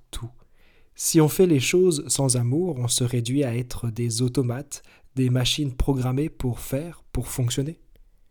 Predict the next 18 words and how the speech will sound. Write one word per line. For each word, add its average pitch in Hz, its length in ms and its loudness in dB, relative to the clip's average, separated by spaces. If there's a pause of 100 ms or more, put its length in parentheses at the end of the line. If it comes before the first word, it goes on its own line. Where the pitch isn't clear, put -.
(500)
Dieu 143 340 4
nous 143 160 2
donne 139 280 2
une 123 140 0
dignité 120 680 -4 (240)
profonde 135 560 -6 (220)
de 131 100 -2
personne 123 540 -2 (100)
unique 147 500 -2
et 123 140 -4
capable 151 680 -6
d'aimer 131 420 -4 (100)
comme 120 220 -2
lui. 104 300 -14 (1080)
La 123 100 -2
pauvreté 147 440 4
du 123 180 0
cœur, 165 280 -2